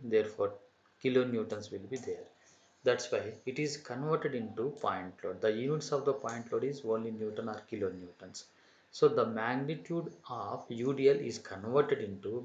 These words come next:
magnitude of point load by multiplying the U D L magnitude into occupied length. Right? Similarly, where it has to be placed.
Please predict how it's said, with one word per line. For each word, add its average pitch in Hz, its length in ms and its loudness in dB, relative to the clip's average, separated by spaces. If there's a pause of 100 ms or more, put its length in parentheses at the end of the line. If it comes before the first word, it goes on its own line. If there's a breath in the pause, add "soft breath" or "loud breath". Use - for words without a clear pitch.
magnitude 131 600 0
of 123 260 -2 (160)
point 92 320 -6 (100)
load 90 380 0 (640 loud breath)
by 101 180 2
multiplying 117 1040 -2
the 101 100 4
U 104 180 -2
D 123 120 6
L 123 100 4 (160)
magnitude 104 440 -4
into 101 300 -4
occupied 98 680 -4
length. 85 320 -18 (360)
Right? - 140 -10 (440 soft breath)
Similarly, 180 760 -2 (100)
where 160 240 6 (100)
it 143 120 -10
has 120 240 -6
to - 80 -10
be - 100 -18 (140)
placed. 98 320 2